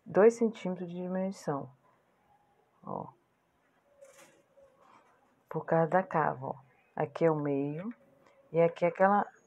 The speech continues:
pra fazer a parte da alça, né, que nossa alça aqui é invocada. Então, da onde a gente marcou, a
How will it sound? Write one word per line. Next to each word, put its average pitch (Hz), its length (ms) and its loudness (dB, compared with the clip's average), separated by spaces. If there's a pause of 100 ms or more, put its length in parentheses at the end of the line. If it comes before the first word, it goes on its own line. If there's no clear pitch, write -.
pra 175 160 4
fazer 180 240 4
a 180 40 -2
parte 170 300 0
da 185 180 4
alça, 160 380 4 (1120)
né, 156 260 -4
que 156 120 -16
nossa 151 320 -2
alça 151 320 2
aqui 160 140 -6
é 160 60 0
invocada. 151 500 2
Então, 165 280 0 (760)
da 185 240 8
onde 220 160 8
a 220 40 4
gente 196 200 -2
marcou, 170 720 0 (340)
a 185 100 -4